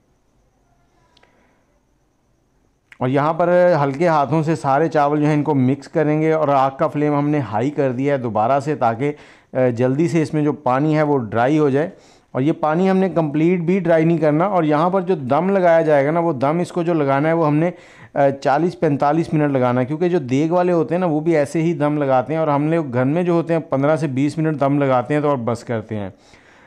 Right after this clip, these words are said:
तो ये देखें अब ये पानी बिल्कुल कम रह गया। इस पॉइंट पे हम इसको चावलों को ऊपर से बराबर करेंगे और इसमें थोड़े से ड्राई फ्रूट्स जो हैं वो ऊपर गार्निश कर देंगे, जिसमें हमारे पास है जी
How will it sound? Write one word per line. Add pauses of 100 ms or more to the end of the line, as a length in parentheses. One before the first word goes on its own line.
तो
ये
देखें
अब
ये
पानी
बिल्कुल
कम
रह
गया।
इस
पॉइंट
पे
हम
इसको
चावलों
को
ऊपर
से
बराबर
करेंगे (2000)
और
इसमें
थोड़े
से
ड्राई
फ्रूट्स
जो
हैं
वो
ऊपर
गार्निश
कर
देंगे,
जिसमें
हमारे
पास
है
जी